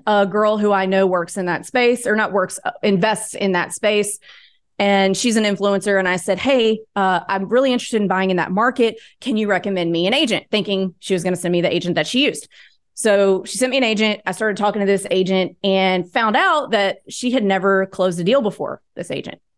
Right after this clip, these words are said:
And so I went back to my friend and I said, "Hey, uh, is this who you worked with?" And she said, "Oh, no, um, my agent's too busy. He doesn't do referral fees." And I'm like, "Oh, oh, cool." <laughs> Well, then. So, uh,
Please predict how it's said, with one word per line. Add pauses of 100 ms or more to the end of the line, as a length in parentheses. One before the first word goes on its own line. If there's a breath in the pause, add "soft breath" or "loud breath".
(120)
And
so
I
went
back (140)
to (360)
my
friend
and
I
said,
"Hey, (480 loud breath)
uh,
is
this
who
you
worked
with?" (560)
And
she
said,
"Oh,
no,
um, (100)
my
agent's
too
busy.
He
doesn't
do
referral
fees."
And
I'm
like,
"Oh, (120)
oh,
cool."
<laughs>
Well,
then. (380 loud breath)
So,
uh,